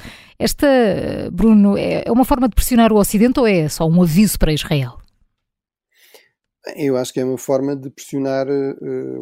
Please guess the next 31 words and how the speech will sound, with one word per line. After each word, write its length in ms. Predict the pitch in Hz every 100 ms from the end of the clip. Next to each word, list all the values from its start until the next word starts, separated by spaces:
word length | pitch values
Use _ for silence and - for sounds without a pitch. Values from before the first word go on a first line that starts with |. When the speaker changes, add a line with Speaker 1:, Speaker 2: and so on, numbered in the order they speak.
| 120 - - - _ _
Speaker 2:
pressionar 380 | - 135 123 127
Israel, 460 | 123 120 131 160
procurar 360 | 160 117 - 120
pressionar 300 | - 135 120
Speaker 1:
Uhum. 40 |
Speaker 2:
Israel, 440 | 120 120 147 185 170
de 80 |
projetar 440 | _ 120 131 123 131
uma 100 | 127
certa 300 | - 127 -
imagem 500 | 131 127 127 117 123
no, 220 | 117 113 _ _ _ _ _
no 420 | 127 123 135 127
mundo 440 | 127 127 127 120 120
islâmico, 640 | 120 127 139 147 160 147
não 120 | 117
é? 280 | 113 139 160
Onde 220 | 110 87
sabemos 320 | - 110 113 -
que 100 | 120
há 60 |
uma 120 | 110
disputa, 400 | 110 - - 127
no 80 | 113
fundo, 200 | 107 117
pela 160 | - 113
liderança, 520 | 117 110 117 110 -
em 60 | 107
particular 580 | 113 - 110 - 113 110
entre 260 | 110 _
o, 160 | 113